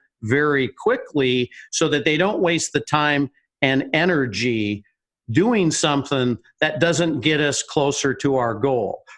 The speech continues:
or at least asking questions before they do something, saying, "Is this really the right thing, or do we need to do it differently?" 'Cause once questions get asked, then that opens the arena to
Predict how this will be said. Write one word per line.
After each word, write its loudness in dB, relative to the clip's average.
or 2
at -2
least 0
asking 0
questions -2
before 0
they 0
do 0
something, 0
saying, 0
"Is 0
this 0
really 2
the 2
right 0
thing, 2
or 0
do 0
we 0
need 0
to -2
do 2
it 0
differently?" -2
'Cause -4
once 0
questions 0
get 0
asked, -2
then 0
that 2
opens 0
the 0
arena 0
to -2